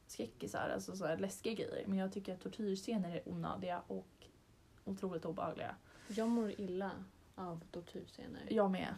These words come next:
Speaker 1: Så att jag kan inte kolla på det. Jag tycker det är skitobehagligt. Eh, och därför tycker inte jag om dem så mycket.
Speaker 2: <laughs>
Speaker 1: Eh, och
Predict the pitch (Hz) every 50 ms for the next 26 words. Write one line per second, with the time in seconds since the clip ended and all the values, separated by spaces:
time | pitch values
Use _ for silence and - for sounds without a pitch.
0 | - - - - - 208 196 202 - - 208 208 196 190 190 190 185 - - 185
1 | 165 - - - - - - - - - - - 208 196 - 202 - - - -
2 | 196 - 196 190 - - - - 202 196 - - - - - - - - - -
3 | - - - - - - - - - - - 220 202 214 202 196 196 190 - 196
4 | 185 180 185 185 185 - - - - - - - 214 196 196 196 190 180 180 196
5 | 202 190 175 180 185 - 185 185 185 - 185 180 196 196 - - - - - 233
6 | - 233 - - - - 190 180 185 185 185 185 - - 190 190 - - - -